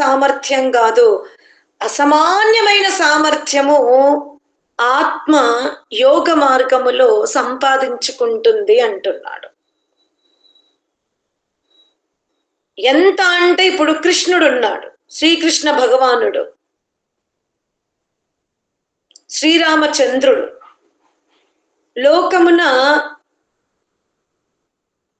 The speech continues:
మానవులు ఆరాధించే దేవీ దేవతల్ని మీరు తీసుకోండి,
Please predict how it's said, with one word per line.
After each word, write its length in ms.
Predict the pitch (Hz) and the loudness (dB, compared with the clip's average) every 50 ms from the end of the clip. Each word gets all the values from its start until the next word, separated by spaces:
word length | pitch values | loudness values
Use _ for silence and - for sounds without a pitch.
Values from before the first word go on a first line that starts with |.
| _ - | _ -12
మానవులు 680 | 220 233 254 269 302 349 359 370 359 320 359 330 330 311 - 240 262 269 | -4 -2 0 0 2 2 0 0 0 0 0 2 2 0 0 0 0 0
ఆరాధించే 720 | 294 311 330 330 320 311 294 311 302 302 294 - 285 285 262 254 - - | 0 0 0 0 0 0 0 0 0 0 -2 0 0 2 2 2 2 2
దేవీ 300 | 262 277 311 339 294 359 349 - - | 2 2 2 2 2 0 -2 0 2
దేవతల్ని 560 | 294 285 285 294 285 277 285 277 269 269 285 285 269 | 2 2 2 2 0 0 0 -2 0 0 0 2 2
మీరు 160 | 262 262 - - 294 | 2 0 0 -2 -2
తీసుకోండి, 640 | 294 302 - - - 285 262 208 - - - - | -2 -2 -2 -4 -4 -4 -4 -4 -4 -12 -16 -20